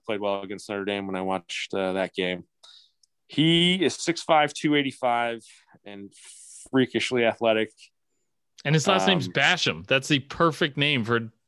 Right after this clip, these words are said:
Speaker 2: fucking defensive end.
Speaker 1: I'm a bash ya.
Speaker 2: I'm just gonna bash him. What are we gonna do? We're gonna
Speaker 1: Bash
Speaker 2: bash
Speaker 1: him.
Speaker 2: him.
Speaker 1: We're gonna bash him. And I just feel like this is a guy that would fit right in with the Bills, their tough-nosed defense. They've got some aging, uh, defensive end pass rushers there. So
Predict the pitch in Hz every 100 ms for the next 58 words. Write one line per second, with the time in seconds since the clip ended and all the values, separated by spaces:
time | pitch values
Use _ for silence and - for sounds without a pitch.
0 | _ 127 - 123 113 120 113 113 120 90
1 | _ _ _ _ _ _ _ 117 120 110
2 | 117 123 - 92 82 _ _ 113 117 147
3 | 143 165 143 147 180 - 87 _ - 123
4 | 147 143 151 147 196 147 131 127 147 139
5 | 90 - _ _ _ _ 110 113 117 123
6 | 123 120 113 120 - _ _ _ _ _
7 | _ 185 185 185 185 - 185 180 175 151
8 | 160 139 139 127 131 135 127 113 _ -
9 | 139 127 123 120 117 110 - 98 107 104
10 | 101 104 98 113 104 107 104 - 98 -
11 | 107 98 - 101 98 101 - 87 98 101
12 | - 101 95 92 92 98 92 95 - 101
13 | 98 95 92 90 95 87 92 90 90 87
14 | - 90 82